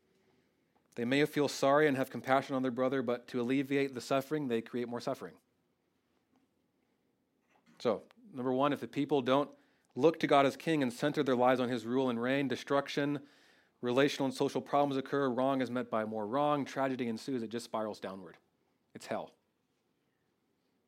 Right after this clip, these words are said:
Question two, how does this story connect to the larger story of the Bible? There's a lot of cool ways that this does. Already you've seen, kind of, we talked about how this shows us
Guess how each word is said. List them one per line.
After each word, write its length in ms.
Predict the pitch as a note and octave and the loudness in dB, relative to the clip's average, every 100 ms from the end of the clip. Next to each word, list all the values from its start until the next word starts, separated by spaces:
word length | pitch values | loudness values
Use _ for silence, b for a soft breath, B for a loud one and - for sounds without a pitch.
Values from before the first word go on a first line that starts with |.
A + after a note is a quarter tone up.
| _ _ _ - - | _ _ _ -20 -6
Question 300 | C#3 C3 C3 | -4 -2 -2
two, 240 | D3 C3+ | 2 4
how 80 | C3 | 4
does 160 | C#3+ | 2
this 100 | C3+ | -2
story 240 | - C3+ C3+ | -4 -2 -2
connect 280 | C3 C3+ C3+ | 0 -2 -2
to 40 | |
the 80 | A#2+ | -4
larger 300 | A#2 B2 B2 | -2 -2 -4
story 180 | - B2+ | -6 -6
of 80 | |
the 60 | A#2 | -2
Bible? 400 | B2 E3+ F#2 D2+ _ _ _ _ _ _ _ _ - | 2 2 2 -8 _ _ _ _ _ _ _ _ -12
There's 140 | C#3 | -4
a 20 | D#3 | 4
lot 140 | G3+ | 4
of 80 | G3 | 4
cool 160 | D3+ | 2
ways 160 | B2 A#2 | 2 2
that 100 | A2 | 0
this 140 | G#2+ | -6
does. 180 | - A2+ | -4 0
Already 240 | A#2 D3 D3+ | 2 4 2
you've 160 | B2+ | 0
seen, 280 | B2+ C3+ D3 | 0 0 0
kind 140 | C3+ | 0
of, 60 | A#2 | -2
we 80 | A2+ | -2
talked 260 | B2+ C3+ | 0 0
about 200 | C3 B2+ | 2 0
how 240 | A#2+ A#2+ A#2 B B | 4 4 2 B B
this 140 | B C3+ | B -2
shows 240 | C#3+ C3+ | 2 2
us 200 | C3+ C3 | 2 0